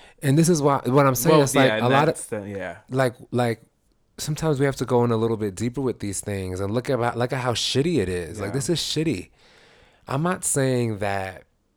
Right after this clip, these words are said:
Speaker 1: you need to be out here outing everybody and telling everybody's business and putting a,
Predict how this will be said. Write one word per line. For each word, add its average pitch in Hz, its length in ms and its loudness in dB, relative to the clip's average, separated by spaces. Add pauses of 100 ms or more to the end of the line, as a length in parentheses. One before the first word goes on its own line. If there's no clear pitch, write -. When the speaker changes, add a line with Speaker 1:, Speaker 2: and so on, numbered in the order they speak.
Speaker 1:
you 127 160 -4
need 131 140 0
to 123 80 -6
be 120 140 2
out 113 120 2
here 107 420 -2
outing 117 360 -2
everybody 104 540 -4
and 98 120 -4
telling 117 200 -6
everybody's 101 360 -4
business 107 400 -2
and 98 220 -4
putting 107 260 -4
a, 98 260 -2